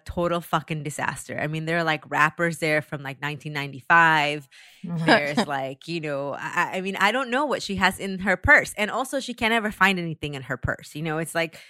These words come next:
Speaker 2: Mm-hmm.
Speaker 1: her phone. It takes her five minutes to find her phone in her purse because there's, like, so much other shit. So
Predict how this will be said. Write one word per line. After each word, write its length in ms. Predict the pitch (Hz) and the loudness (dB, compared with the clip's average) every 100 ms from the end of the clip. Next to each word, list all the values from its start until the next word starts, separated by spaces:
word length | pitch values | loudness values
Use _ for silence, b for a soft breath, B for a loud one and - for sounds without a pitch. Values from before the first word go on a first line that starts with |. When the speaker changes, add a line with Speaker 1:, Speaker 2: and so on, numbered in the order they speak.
| B B B - | B B B -4
Speaker 2:
Mm-hmm. 120 | 170 | 0
Speaker 1:
her 120 | 214 | 0
phone. 380 | 202 - 262 190 | 2 6 6 6
It 100 | 170 | 0
takes 200 | 185 175 | -4 -2
her 80 | 185 | -4
five 340 | - 175 175 | 4 6 6
minutes 380 | 185 190 175 - | 4 -2 -4 -6
to 40 | - | -4
find 220 | 156 156 | -4 -2
her 100 | 160 | -4
phone 280 | - 170 165 | -2 -2 -4
in 80 | |
her 160 | 147 160 | -6 -6
purse 320 | - 180 135 | -2 -2 -2
because 260 | - 147 151 | -8 -12 -8
there's, 220 | 156 - | -8 -8
like, 120 | 147 | -10
so 140 | - 151 | -10 -14
much 160 | 151 - | -12 -10
other 160 | 139 | -10
shit. 240 | 131 - - b b b | -8 -8 -8 b b b
So 300 | - 190 185 | -6 -2 -2